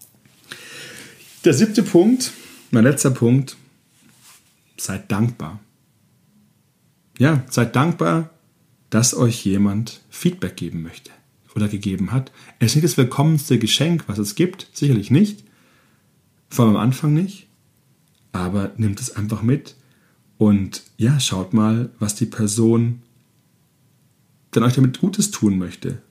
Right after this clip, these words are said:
was für eine Relevanz es auch hat, würdigt es entsprechend und guckt einfach, wie,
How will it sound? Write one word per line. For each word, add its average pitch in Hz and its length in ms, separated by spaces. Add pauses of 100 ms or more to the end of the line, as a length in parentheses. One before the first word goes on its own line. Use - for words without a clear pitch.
(140)
was 113 140
für - 120
eine 123 80
Relevanz 120 520
es - 100
auch 95 300
hat, 101 260
würdigt 175 240
es 165 120
entsprechend 156 680 (560)
und 104 160
guckt 151 260
einfach, 135 520
wie, 131 400